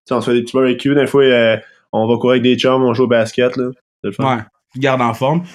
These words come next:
Speaker 2: Puis, tu sais, ben, c'est ça, c'est ça, j'allais te demander comment tu te gardes en forme pendant le, le confinement, parce que, mettons que la ligue revient, je, je sais pas, j'ai pas vu, là. Mais je, est-ce que vous savez si vous revenez ou pas, là ? C'est-tu clair ou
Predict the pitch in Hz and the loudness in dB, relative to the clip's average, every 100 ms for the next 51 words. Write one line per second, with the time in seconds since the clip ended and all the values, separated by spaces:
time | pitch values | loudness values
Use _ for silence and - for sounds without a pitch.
0 | - 165 180 151 214 170 170 160 233 180 | -4 -2 0 0 0 0 -2 0 0 0
1 | 120 123 202 180 160 151 139 175 165 135 | -4 -6 -2 0 0 0 0 0 0 -2
2 | 143 139 135 165 135 120 190 190 120 113 | -2 -4 -2 0 0 0 0 0 0 0
3 | 123 127 117 113 110 - - - - 117 | 0 0 0 0 -2 -6 -20 -10 -4 -2
4 | 131 123 127 180 175 117 131 120 120 113 | -2 0 2 2 0 -2 0 0 0 -2
5 | 110 120 127 123 185 170 127 156 147 131 | -4 -4 -2 0 0 0 2 0 0 -2
6 | 123 165 143 123 123 123 127 143 160 127 | 0 0 0 -4 -4 -4 -4 -2 -2 -2
7 | 135 139 123 143 127 123 - 120 123 123 | -4 -4 -2 -4 -4 -10 -6 -2 -2 -2
8 | 143 156 147 202 170 156 147 151 196 208 | -6 -2 0 2 2 2 2 2 2 0
9 | 170 156 147 143 180 160 214 311 320 147 | 0 2 2 2 2 2 0 0 -2 -6
10 | 147 - 175 339 247 156 151 | -8 -2 0 0 0 0 0